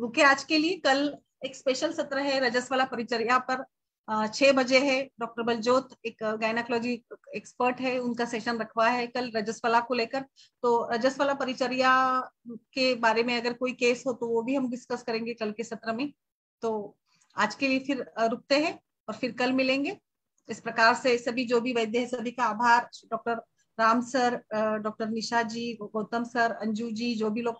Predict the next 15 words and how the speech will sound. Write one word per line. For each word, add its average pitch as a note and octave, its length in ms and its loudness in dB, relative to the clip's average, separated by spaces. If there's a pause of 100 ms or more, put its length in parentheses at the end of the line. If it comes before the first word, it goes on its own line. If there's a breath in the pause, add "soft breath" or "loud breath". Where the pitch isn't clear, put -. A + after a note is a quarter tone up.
Facebook G#3+ 360 -2
पर B3 60 -2
देख G#3+ 260 -6
रहे A3+ 80 -2
हैं, G#3+ 60 -4
डॉक्टर A3 240 -6
रूपल, A#3 480 0
सुवर्णा, - 1120 6
डॉक्टर A#3 380 -12
उर्मी, A3+ 360 -4
डॉक्टर G#3+ 260 -6
जयदेव G#3+ 360 -4
सिंह, A#3 300 -6
डॉक्टर G#3+ 280 -6
रवि, A#3+ 500 -4